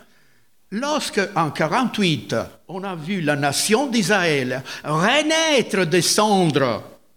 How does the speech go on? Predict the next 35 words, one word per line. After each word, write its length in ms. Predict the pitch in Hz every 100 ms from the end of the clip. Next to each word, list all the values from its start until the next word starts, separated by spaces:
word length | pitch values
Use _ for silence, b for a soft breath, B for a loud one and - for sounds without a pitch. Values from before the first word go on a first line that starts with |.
| _
dans 160 | 131 175
lequel 540 | 185 175 220 196 175
il 120 | 170 165
était, 300 | 156 165 - B
dans 160 | 160 247
lequel 460 | 247 247 240 214
Dieu 420 | 156 240 302 311 233
l'avait 300 | 202 180 180
laissé. 460 | 170 151 - 151 - B 185
Lorsque 440 | 254 302 - 247 220 - -
Israël, 600 | 269 220 262 247 202 165
en 120 | 196
quarante-huit, 640 | 226 226 196 156 202 165
il 100 | 170
a 100 | 165
commencé 720 | - 208 185 165 - 175 147 - B B
à 160 | 139
revivre, 580 | 170 208 160 202 165 127
à 80 | 139
devenir 540 | 175 156 175 175 147 - B
une 320 | 151 180 233
nation, 640 | 220 202 - 185 160 143 160 B B
et 140 | - 262
le 120 | 262
Seigneur, 440 | 262 240 285 214
il 80 | 208
nous 140 | 202
dit, « 240 | 165 220 233 B
Alors, 760 | - 247 277 247 196 180 190 190 B
sachez 560 | - 214 190 - 247 208
que 100 | 160
le 140 | 151
royaume 580 | 151 180 151 156 135 127
de 140 | 143
Dieu 360 | 135 131 120